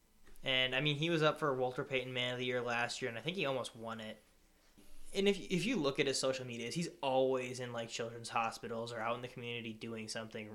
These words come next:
like, running a project, working with the youth. It's just, like, this guy is so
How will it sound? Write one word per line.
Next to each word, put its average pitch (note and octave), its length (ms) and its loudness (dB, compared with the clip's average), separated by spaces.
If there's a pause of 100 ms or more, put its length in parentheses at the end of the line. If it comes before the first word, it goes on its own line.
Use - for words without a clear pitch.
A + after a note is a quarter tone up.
like, A2 200 -6
running A2+ 280 -2
a A2 40 -4
project, A2+ 760 -2 (400)
working C#3+ 360 4
with C#3 240 0
the C3+ 140 0
youth. A2+ 400 -4
It's C3 160 -6
just, D#3 180 -2
like, D#3 200 0
this D3 180 2
guy F3+ 240 4
is B2+ 500 2 (140)
so C#3 760 2